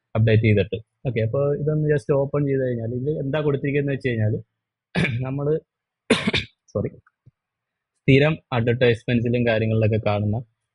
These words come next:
കുറേ ആപ്ലിക്കേഷന്റെ പേരുകളായിരിക്കും ഇതിൽ കാണുന്നത്. For example, ഐ സി മാർക്കറ്റ്, ഓക്കെ,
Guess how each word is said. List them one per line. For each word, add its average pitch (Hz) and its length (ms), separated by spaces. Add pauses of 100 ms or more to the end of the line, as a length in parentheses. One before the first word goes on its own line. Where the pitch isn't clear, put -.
(140)
കുറേ 110 240
ആപ്ലിക്കേഷന്റെ 107 720
പേരുകളായിരിക്കും 101 760 (360)
ഇതിൽ 104 140 (100)
കാണുന്നത്. 92 380
For 104 140
example, 101 400 (300)
ഐ 107 80
സി 107 180
മാർക്കറ്റ്, 98 440 (1080)
ഓക്കെ, 104 180